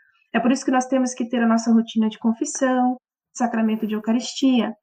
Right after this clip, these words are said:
É por isso que nós temos que manter, nos manter em estado de graça. E é por isso que nós temos que melhorar sempre a profundidade da nossa conversa com Deus, da nossa oração,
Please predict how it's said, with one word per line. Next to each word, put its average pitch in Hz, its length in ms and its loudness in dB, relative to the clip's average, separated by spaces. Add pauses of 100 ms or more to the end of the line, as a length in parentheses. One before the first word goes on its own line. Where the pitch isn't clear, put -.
(420)
É 240 60 4
por 277 120 4
isso 330 180 4
que 349 80 4
nós 311 220 4
temos 311 260 0
que - 160 2
manter, 311 480 4
nos 320 160 6
manter 320 280 6
em 539 160 2
estado 262 360 2
de 226 120 0
graça. 185 480 -2 (500)
E 254 80 2
é 247 60 4
por 254 120 0
isso 294 160 -2
que - 60 0
nós 349 160 6
temos 294 220 -8
que 320 100 -2
melhorar 269 480 2
sempre 349 800 2
a 277 100 -2
profundidade 285 1120 2
da 226 100 0
nossa 220 340 -6
conversa 220 480 -4
com 226 120 0
Deus, 208 440 -4
da 226 120 0
nossa 226 320 0
oração, 226 500 0